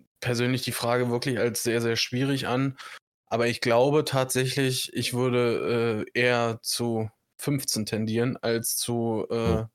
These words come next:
Speaker 1: fünfzig. Weil, äh, du einfach mit fünfzig,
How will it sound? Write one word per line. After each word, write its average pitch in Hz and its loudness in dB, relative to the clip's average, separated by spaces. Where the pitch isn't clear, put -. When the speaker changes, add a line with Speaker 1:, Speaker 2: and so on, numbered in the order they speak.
Speaker 1:
fünfzig. 131 -2
Weil, 120 4
äh, 117 0
du 127 2
einfach 135 2
mit 127 -2
fünfzig, 139 0